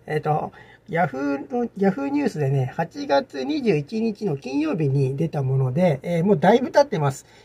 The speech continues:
えー、この動画もね、九月の、に入ってから作ってますし、公開日はあの、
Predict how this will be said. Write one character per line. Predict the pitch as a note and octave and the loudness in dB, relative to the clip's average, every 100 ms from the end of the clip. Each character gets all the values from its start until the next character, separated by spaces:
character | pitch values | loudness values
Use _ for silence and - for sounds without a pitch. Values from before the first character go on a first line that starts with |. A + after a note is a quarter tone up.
| _ | _
え | G#3 G3 | -2 0
ー、 | |
こ | A3+ | 2
の | C#4+ | 2
動 | C#4+ C4+ | 2 4
画 | C4 | 4
も | |
ね、 | A#3 | 4
九 | - B3+ | 0 2
月 | C4+ G#3+ | 2 2
の、 | E3+ C#3+ C#3 | 0 0 0
に | F#3+ F3 E3+ | -4 -4 -2
入 | E3 A3+ | 2 2
っ | |
て | - C#3+ | 2 -6
か | |
ら | C3+ C3 | -6 -6
作 | - E3 | -10 -10
っ | |
て | - | -6
ま | C3 C3 | -6 -6
す | D3 | -8
し、 | - C#3+ | -8 -6
公 | F#3 C#4 | -4 -4
開 | C#4+ D4 | 2 4
日 | G3+ | 4
は | C#3+ C#3 | 2 2
あ | |
の、 | C3 A#2 | 0 -2